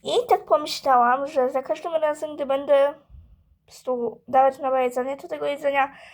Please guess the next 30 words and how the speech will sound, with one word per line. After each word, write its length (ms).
wcześniej 480
nie 60
będę 300
wyrzucać, 720
e, 380
tylko 260
po 100
prostu 400
dawać 440
pod 220
mech. 360
Bo 60
patrzcie, 440
e, 540
to 100
jest 140
bardzo 320
blisko, 580
to 80
jedzenie 540
jest 300
zawsze. 440
Teraz 200
akurat 320
nie 140
mam, 160
muszę 200
mu 100
też 260
dać. 280